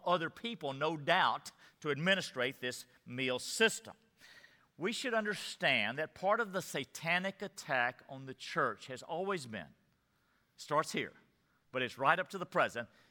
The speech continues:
i-, i-, is if, if Satan can take the ministry out of the hands of the people and put it in the hands of a few professionals, then he can really sideline the church in so many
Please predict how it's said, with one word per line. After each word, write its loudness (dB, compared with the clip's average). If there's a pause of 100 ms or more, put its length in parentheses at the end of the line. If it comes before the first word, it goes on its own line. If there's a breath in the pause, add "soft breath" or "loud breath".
i-, 0
i-, 0
is 0
if, 0 (260 soft breath)
if -8
Satan 0
can -8
take 2 (300)
the -10
ministry 0 (640)
out 8
of -6
the 4
hands -2
of -14
the -2
people -4
and -12
put -2
it -2
in -8
the -4
hands -2
of -6
a -6
few -10
professionals, -4 (960 soft breath)
then 2
he 0
can -4
really -2
sideline 2
the -16
church -2 (460 soft breath)
in -8
so 0 (200)
many -6